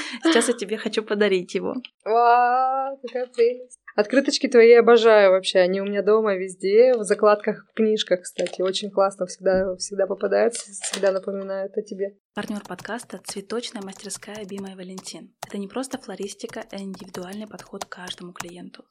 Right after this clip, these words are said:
Speaker 2: Забота о получателе и любовь в каждом цветке. Флористы Be My Valentine собирают букеты и композиции любой сложности и размера и воплощают любые ваши идеи и пожелания, чтобы создать неповторимую атмосферу праздника.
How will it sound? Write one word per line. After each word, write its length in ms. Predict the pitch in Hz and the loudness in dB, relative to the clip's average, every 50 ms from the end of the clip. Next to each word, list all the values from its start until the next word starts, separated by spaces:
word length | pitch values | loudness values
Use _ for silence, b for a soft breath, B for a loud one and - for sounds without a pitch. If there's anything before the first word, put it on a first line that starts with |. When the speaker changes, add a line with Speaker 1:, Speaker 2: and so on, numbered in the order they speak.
| - - | -20 -18
Speaker 2:
Забота 580 | 196 190 196 180 190 202 226 - - 208 - - _ _ - | -14 -14 -14 -12 -10 -12 -12 -12 -12 -16 -16 -16 _ _ -20
о 80 | - 190 | -20 -20
получателе 680 | - 180 175 185 - - - 202 226 233 - 208 190 175 165 - | -18 -18 -18 -16 -16 -14 -12 -12 -14 -12 -14 -14 -14 -14 -14 -14
и 60 | 190 | -12
любовь 300 | 190 190 180 214 220 240 | -12 -12 -10 -8 -10 -10
в 100 | - - | -10 -12
каждом 320 | - 196 208 208 - 202 190 | -14 -14 -14 -12 -12 -12 -12
цветке. 440 | - - - 185 - _ - 175 165 _ _ _ _ _ | -12 -14 -18 -18 -20 _ -18 -18 -18 _ _ _ _ _
Флористы 460 | - 196 190 220 262 254 - - 196 | -14 -10 -10 -10 -10 -10 -12 -14 -12
Be 100 | 190 214 | -12 -12
My 200 | 208 208 196 202 | -12 -12 -14 -14
Valentine 520 | 202 196 202 202 202 202 - 240 254 311 302 | -14 -14 -14 -14 -16 -16 -12 -12 -12 -12 -12
собирают 520 | - - 190 190 185 196 208 220 208 180 | -14 -16 -14 -14 -12 -12 -12 -12 -14 -14
букеты 480 | 175 196 190 - - 208 220 - 233 202 | -14 -16 -16 -12 -14 -12 -12 -10 -12 -12
и 100 | - - | -12 -14
композиции 640 | - 190 180 - 180 180 190 202 214 - - - 185 | -14 -16 -14 -12 -14 -14 -14 -16 -16 -16 -14 -14 -12
любой 280 | 180 180 175 196 196 196 | -12 -12 -10 -10 -10 -10
сложности 600 | - - - 185 190 - - 208 208 - - - | -12 -14 -16 -16 -16 -14 -16 -16 -16 -16 -16 -16
и 120 | - - - | -12 -12 -12
размера 520 | 190 190 180 - 185 170 170 180 - _ - 185 | -12 -12 -14 -14 -14 -14 -14 -18 -20 _ -16 -14
и 40 | 175 | -14
воплощают 640 | 180 170 _ - 185 180 - - 208 208 202 - - | -14 -14 _ -16 -16 -14 -14 -14 -14 -14 -14 -14 -14
любые 400 | 185 185 175 180 196 214 233 226 | -14 -12 -8 -6 -6 -6 -6 -8
ваши 340 | 202 190 208 - - - 185 | -10 -10 -12 -12 -12 -12 -18
идеи 300 | 180 185 196 208 233 220 | -16 -12 -12 -10 -10 -10
и 80 | 202 | -12
пожелания, 560 | 202 190 190 196 196 196 190 185 180 180 185 - - _ _ _ _ | -12 -14 -14 -14 -14 -14 -14 -16 -16 -16 -18 -18 -20 _ _ _ _
чтобы 300 | - - - 190 196 190 | -20 -18 -16 -14 -14 -14
создать 400 | - - 190 185 190 185 180 - | -14 -16 -16 -14 -12 -12 -12 -10
неповторимую 680 | 185 180 185 190 - - 180 180 185 220 226 220 190 | -12 -14 -14 -16 -14 -14 -12 -12 -10 -10 -10 -10 -10
атмосферу 540 | 180 _ - 180 180 - - - 190 190 190 | -14 _ -18 -18 -16 -16 -16 -14 -14 -14 -16
праздника. 600 | - - 190 180 180 180 - 180 175 180 - | -16 -14 -16 -16 -14 -16 -16 -16 -18 -18 -18